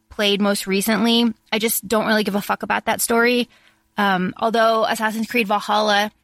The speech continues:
does have a more interesting story, in my opinion, than Assassin's Creed Origin or Odyssey.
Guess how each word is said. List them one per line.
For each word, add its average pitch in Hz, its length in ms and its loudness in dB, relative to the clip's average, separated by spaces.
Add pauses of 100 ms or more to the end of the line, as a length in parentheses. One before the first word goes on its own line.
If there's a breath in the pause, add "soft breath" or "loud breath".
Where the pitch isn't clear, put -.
(520)
does 226 300 2
have 226 280 0
a 214 80 0
more 208 280 0
interesting 208 540 -2
story, 202 400 2
in 185 180 0
my 196 220 2
opinion, 208 640 0 (100)
than 185 500 0 (360 soft breath)
Assassin's - 460 -4
Creed 196 280 -2
Origin 220 640 0 (400 soft breath)
or 196 320 2
Odyssey. - 400 -6